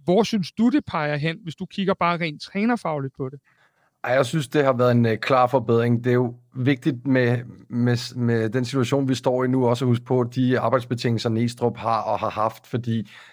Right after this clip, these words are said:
Speaker 2: det har, øh, gud hjælpe mig, ikke været nemt med alle de skader og med den meget tynde trup, han har haft til rådighed. Jeg synes, de tre Superliga-kampe viser, at der har været nogle, øh, forbedringer. Altså, vi har blevet mere afklaret i vores defensive struktur, vores lave blok. Der har vi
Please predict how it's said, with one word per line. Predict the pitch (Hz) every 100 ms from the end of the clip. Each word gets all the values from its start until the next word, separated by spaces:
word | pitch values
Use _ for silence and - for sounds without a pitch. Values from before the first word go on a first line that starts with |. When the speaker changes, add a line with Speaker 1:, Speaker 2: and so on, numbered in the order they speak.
| _
Speaker 2:
det | 123
har, | 135 135 -
øh, | 127 117 113 113 110 107
gud | - 120
hjælpe | 120 123
mig, | 113
ikke | 120
været | 123 117
nemt | 113 123 120
med | 120 107
alle | 120
de | 120 117
skader | - 107 113
og | 117 110
med | 110
den | 113 113
meget | 107 120 120
tynde | - 120 123
trup, | - 120 120
han | 113
har |
haft | 107 107
til | -
rådighed. | 101 104 113 113 - - - - _
Jeg | 113
synes, | 156
de | 170
tre | - 160 156
Superliga-kampe | 170 151 139 131 131 123 123
viser, | 123 156 - 147
at | 127 120
der |
har | 113
været | 113 117
nogle, | 123 127 120
øh, | 107
forbedringer. | 120 117 101 107 104 -
Altså, | 117 120
vi | 110 113
har | 113 107 - - _
blevet | 117
mere | 117 156
afklaret | 131 143 139 147 131
i | 127
vores | 117 117
defensive | 135 127 123 127 120
struktur, | 123 120 139 131
vores | 113 110
lave | 110 113 123
blok. | 120 113 123 120
Der | 120
har | 117
vi | 113 107